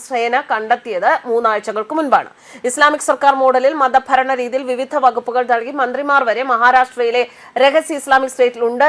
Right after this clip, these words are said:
എന്നും എ ടി എസ് കണ്ടെത്തിയിരുന്നു. ഇത്തരത്തിൽ പതിനഞ്ച് മന്ത്രിമാരാണ് മഹാരാഷ്ട്രയിലെ മതസർക്കാരിലേക്ക് ഭീകരവാദ ഗ്രൂപ്പ് നിയമിച്ചിരിക്കുന്നത് എന്നും കണ്ടെത്തി. എല്ലാ ഭീകരന്മാരെയും കൂടോടെ എ ടി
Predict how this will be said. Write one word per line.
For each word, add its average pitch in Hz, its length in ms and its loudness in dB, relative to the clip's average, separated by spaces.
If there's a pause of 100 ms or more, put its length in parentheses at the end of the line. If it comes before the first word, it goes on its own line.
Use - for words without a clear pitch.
(140)
എന്നും 226 160 -6 (100)
എ 233 100 0
ടി 220 100 -6
എസ് - 120 -10
കണ്ടെത്തിയിരുന്നു. 202 500 -4
ഇത്തരത്തിൽ 294 380 -2
പതിനഞ്ച് 349 500 4
മന്ത്രിമാരാണ് 254 640 2 (340)
മഹാരാഷ്ട്രയിലെ 285 840 6
മതസർക്കാരിലേക്ക് 247 800 2
ഭീകരവാദ 247 640 2 (100)
ഗ്രൂപ്പ് 247 320 -2
നിയമിച്ചിരിക്കുന്നത് 240 640 -2 (180)
എന്നും 220 160 -6 (100)
കണ്ടെത്തി. 214 320 0 (520)
എല്ലാ 339 140 8 (120)
ഭീകരന്മാരെയും 320 800 -2
കൂടോടെ 285 400 4 (160)
എ - 100 -2
ടി 277 60 -10